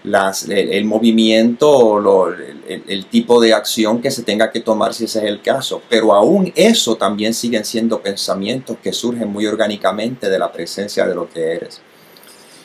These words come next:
Ahí es como te haces consciente de que la vida se vive a sí misma. Pero esto es una investigación que se tiene que hacer simplemente para que esto quede claro. De lo contrario, al no quedar claro, terminas confundido o confundida simplemente diciendo cosas porque has escuchado eso por ahí.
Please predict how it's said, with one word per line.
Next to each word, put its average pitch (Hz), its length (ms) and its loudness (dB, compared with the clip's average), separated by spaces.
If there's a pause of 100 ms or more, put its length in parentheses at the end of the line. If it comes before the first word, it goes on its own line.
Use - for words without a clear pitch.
(100)
Ahí 110 160 0
es - 80 -2
como 135 260 0
te 110 80 0
haces 127 220 -6
consciente 113 580 -4
de 117 140 0
que 107 100 -2
la 95 140 2
vida 92 240 -4
se 98 160 -4
vive 87 240 -6
a - 40 -12
sí - 160 -8
misma. 110 380 -10 (1120)
Pero 117 120 2
esto 120 140 -2
es 147 60 2
una 165 100 4
investigación 135 680 0
que 156 80 -2
se 127 120 -4
tiene 117 280 0
que 139 80 0
hacer 117 260 0
simplemente 120 640 -2
para 110 240 0
que 101 80 -6
esto 107 240 -6
quede 104 240 0
claro. 127 420 0
De 95 80 -4
lo 95 140 -2
contrario, 117 640 0
al 101 160 -2
no 113 160 0
quedar 123 320 2
claro, 117 400 2
terminas 98 400 -2
confundido 113 720 -2
o 117 40 -4
confundida 120 680 -4
simplemente 110 640 -2
diciendo 101 500 -4
cosas 98 380 -4
porque 98 260 -6
has 92 100 -2
escuchado 92 500 -4
eso 90 160 -6
por 87 160 -4
ahí. 113 260 0